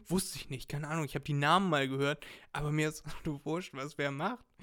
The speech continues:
So, und dann hab ich mir jetzt da diese, diese dreistündige Doku angeguckt und hab mir angeguckt, wie der gegen, gegen Mayweather kämpft und ich finde, auch ganz gut durchgehalten hat gegen so ein wahnsinniges Tier an, an Maschine da.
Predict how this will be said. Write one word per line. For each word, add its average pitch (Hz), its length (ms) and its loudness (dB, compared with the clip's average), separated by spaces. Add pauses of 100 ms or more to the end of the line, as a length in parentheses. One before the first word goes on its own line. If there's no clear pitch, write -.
(420)
So, 156 300 2
und 160 380 -2
dann 156 120 0
hab 160 140 6
ich 160 140 -2
mir 160 80 4
jetzt 151 260 2
da 151 80 4
diese, 139 300 2
diese 143 260 -2
dreistündige 151 600 2
Doku 175 340 4
angeguckt 156 680 4
und 139 380 -2
hab 139 220 -4
mir 139 120 -2
angeguckt, 143 520 -4
wie 139 80 0
der 135 180 0
gegen, 139 420 -6
gegen 139 460 -8
Mayweather 160 500 2
kämpft 147 480 -2
und 135 280 -4 (920)
ich 175 260 2
finde, 190 540 6
auch 165 300 4
ganz 151 260 0
gut 156 240 0
durchgehalten 135 680 4
hat 135 200 -4
gegen 147 240 0
so 143 140 -2
ein 139 340 0 (140)
wahnsinniges 156 800 4
Tier 165 340 4
an, 143 360 -2
an 143 240 -4
Maschine 147 520 0
da. 139 240 0